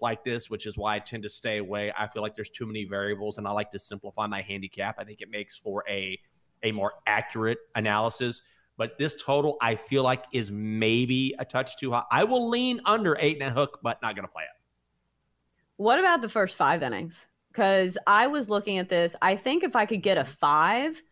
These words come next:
Speaker 2: I know it's set at four and a half, but we always like to play, like, the round numbers here on the show.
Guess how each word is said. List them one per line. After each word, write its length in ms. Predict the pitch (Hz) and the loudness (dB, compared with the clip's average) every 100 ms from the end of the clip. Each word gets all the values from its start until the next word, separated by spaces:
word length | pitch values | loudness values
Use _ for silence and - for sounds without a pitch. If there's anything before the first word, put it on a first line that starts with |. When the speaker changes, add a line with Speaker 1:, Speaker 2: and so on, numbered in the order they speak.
| _ - | _ 0
Speaker 2:
I 80 | 196 | 4
know 160 | 269 | 4
it's 160 | 269 - | 4 0
set 240 | - 208 | 2 4
at 120 | 196 - | 4 0
four 240 | 175 175 | 0 2
and 60 | 156 | 0
a 40 | |
half, 360 | 156 156 175 - | 0 0 -2 0
but 340 | 156 147 131 | 2 2 2
we 160 | 170 180 | 2 2
always 240 | 185 170 | 2 2
like 180 | 170 165 | 0 -2
to 60 | 165 | 0
play, 220 | 165 160 | 0 2
like, 160 | 151 | 0
the 80 | 147 | -2
round 340 | 139 135 151 170 | 0 2 2 2
numbers 360 | 165 170 185 | 0 0 -2
here 140 | 202 190 | -2 -2
on 80 | 190 | -2
the 80 | |
show. 480 | 208 214 214 240 262 | -2 2 4 4 0